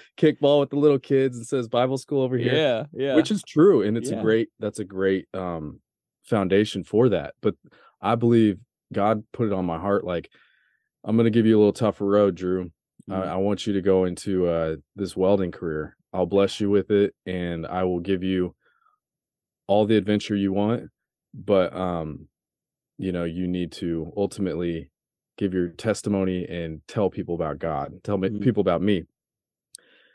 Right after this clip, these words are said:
Speaker 2: And so I went to welding school, and, and now I'm out here in California, and I'm in the thick of it, man. I asked
Speaker 3: Mm-hmm.
Speaker 2: for, I, you know, what's funny is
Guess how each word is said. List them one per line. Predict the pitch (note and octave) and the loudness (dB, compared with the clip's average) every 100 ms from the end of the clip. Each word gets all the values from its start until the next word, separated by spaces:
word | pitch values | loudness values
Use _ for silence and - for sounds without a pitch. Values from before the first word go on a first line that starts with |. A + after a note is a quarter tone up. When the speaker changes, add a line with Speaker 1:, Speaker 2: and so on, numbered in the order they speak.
| _ | _
Speaker 2:
And | G2+ F#2 | -10 0
so | G2+ | 2
I | F2 | 2
went | F2+ F2 | 0 -2
to | F2+ | -2
welding | F2+ E2+ | -2 -2
school, | - F2+ E2+ | -4 -4 -2
and, | D#2 C#2 | -4 -8
and | C#2+ E2 D2+ E2+ | -8 -10 -10 -8
now | F2+ | -6
I'm | F2 | -4
out | F2+ E2+ | -4 -4
here | F#2 | -6
in | E2 | -6
California, | F#2+ E2 - F#2 F#2+ | -4 -4 -2 -2 0
and | F2+ D2 - _ _ _ _ _ - | -2 -4 -12 _ _ _ _ _ -4
I'm | G2 | 0
in | G2+ | 2
the | F#2+ | 2
thick | - G2 - | 0 0 0
of | D#2 | -4
it, | D2 | -4
man. | D2+ D#2+ E2+ | -2 -2 0
I | F#2+ | 0
asked | F#2+ G2 | 0 0
Speaker 3:
Mm-hmm. | |
Speaker 2:
for, | G2+ F#2+ - | 2 4 2
I, | G#2+ | 0
you | G#2+ A#2 | 2 2
know, | B2 | 4
what's | A#2+ | 2
funny | - B2 A#2+ | 2 0 2
is | G2 | 0